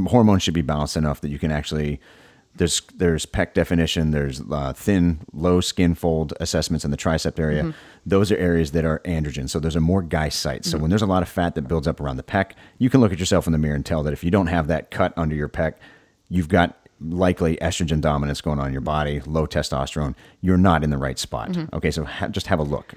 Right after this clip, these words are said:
Speaker 1: The
Speaker 2: So basically, if you wanna, you want your body to run like a man, pay attention to
Speaker 1: Absolutely.
Speaker 2: features of it.
Speaker 1: It's, I'm telling you,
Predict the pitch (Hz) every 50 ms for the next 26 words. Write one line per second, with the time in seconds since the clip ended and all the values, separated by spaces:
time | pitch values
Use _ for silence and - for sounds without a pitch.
0 | - - 73 - - 277 320 330 381 - - - - - 226 214 - - 240 294
1 | 302 320 302 262 233 208 196 175 - _ _ - 190 226 269 285 262 196 226 220
2 | 190 196 196 202 185 170 175 165 160 165 202 208 214 208 202 180 165 - - 151
3 | 151 143 131 120 135 139 165 165 - _ _ _ _ _ _ _ _ _ _ _
4 | _ _ _ 233 240 240 214 220 - 202 220 202 - - 185 170 - - - 196
5 | 165 160 156 165 226 247 - - - - - - 196 87 78 73 180 170 - 147
6 | - - 62 - - - _ _ - 107 107 262 277 - - - - - - -
7 | _ _ - - - - - 92 87 82 76 73